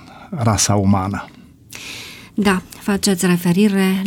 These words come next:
Speaker 2: la Biblie. Noi toți trebuie să ne întoarcem la Biblie, Biblia fiind cartea acceptată, unanim acceptată de creștinism, o, o carte care vorbește și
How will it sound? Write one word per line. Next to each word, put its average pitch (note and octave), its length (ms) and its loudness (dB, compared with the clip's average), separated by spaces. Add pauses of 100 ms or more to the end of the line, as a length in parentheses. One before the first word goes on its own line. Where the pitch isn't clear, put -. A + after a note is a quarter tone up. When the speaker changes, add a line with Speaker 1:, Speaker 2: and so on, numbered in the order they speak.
Speaker 2:
la F3 220 2
Biblie. D#3 560 0
Noi D#3+ 220 0
toți D#3 300 -4
trebuie D3 340 -4
să D3+ 120 -2
ne D3+ 100 0
întoarcem D3+ 640 -2
la D#3 280 -2
Biblie, E3 460 -2
Biblia D#3 460 -4
fiind D3+ 600 -4
cartea D#3+ 380 -2
acceptată, D#3 920 -2 (440)
unanim A3+ 560 6
acceptată D#3+ 680 -2
de C#3+ 260 -4
creștinism, D3+ 880 -2 (480)
o, - 80 -8 (340)
o - 60 -4
carte E3+ 420 -2
care D3 260 -6
vorbește D#3+ 680 -4
și D#3 560 -4